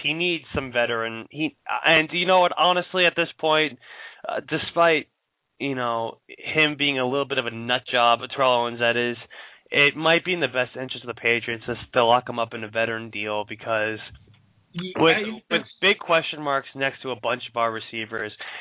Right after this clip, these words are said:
Speaker 1: and I'm not even just talking injuries, I'm talking about, like, uh, intelligence, like cough, cough, Dobson. Um, you know,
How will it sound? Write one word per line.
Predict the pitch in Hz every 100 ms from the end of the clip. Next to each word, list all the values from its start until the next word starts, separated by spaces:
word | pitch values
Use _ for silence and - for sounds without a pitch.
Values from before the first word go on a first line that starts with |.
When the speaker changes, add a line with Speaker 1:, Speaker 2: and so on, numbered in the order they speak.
| -
Speaker 1:
and | 123
I'm | 139
not | 139 156
even | 139 135
just | 127 -
talking | 127 -
injuries, | 123 131 117 113
I'm |
talking | 120 123 123
about, | 113 110 - _ _
like, | - 120 - -
uh, | 107 107 -
intelligence, | 123 117 131 127 113 110 104 - -
like | 117 110 -
cough, | - 127 -
cough, | 139 123 -
Dobson. | 113 117 120 113 - - - - - -
Um, | 143 135 131 131 127 - _ -
you | 190
know, | 170 151 147 135